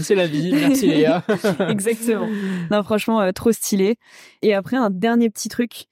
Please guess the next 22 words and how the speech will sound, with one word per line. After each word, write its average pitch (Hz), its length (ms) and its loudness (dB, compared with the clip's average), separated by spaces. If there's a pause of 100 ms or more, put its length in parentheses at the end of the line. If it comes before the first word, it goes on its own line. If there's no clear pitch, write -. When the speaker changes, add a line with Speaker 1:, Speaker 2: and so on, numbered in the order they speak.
(340)
Speaker 2:
Ce - 100 -14
qui - 120 2
a 208 60 4
fait 269 140 -2
que - 80 -6
le 240 80 2
guide 190 160 -4
ultime 208 280 0
a 202 60 0
marché 180 280 0
si 202 180 -2
vite, 196 320 -8
Speaker 1:
Hmm. 127 200 4 (340)
Speaker 2:
c'est - 180 2
aussi 208 240 0
parce 208 260 -2
que 208 280 0 (160)
avant 202 260 2
de 240 60 4
créer 233 180 -2
un 208 80 2
produit, 202 380 -2